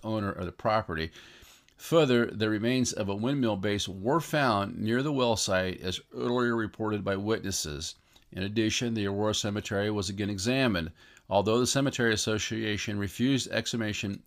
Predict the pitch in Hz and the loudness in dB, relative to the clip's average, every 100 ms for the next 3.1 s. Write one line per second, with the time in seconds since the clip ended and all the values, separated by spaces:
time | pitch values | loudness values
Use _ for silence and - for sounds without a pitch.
0 | - 95 85 117 123 98 95 - - - | -8 -6 2 6 6 4 0 -8 -20 -12
1 | - 104 127 123 107 98 104 104 95 95 | -8 -2 2 4 2 0 0 0 0 2
2 | 143 - 127 123 123 135 147 104 101 101 | 2 2 0 0 0 -2 -2 0 0 0
3 | 98 | -2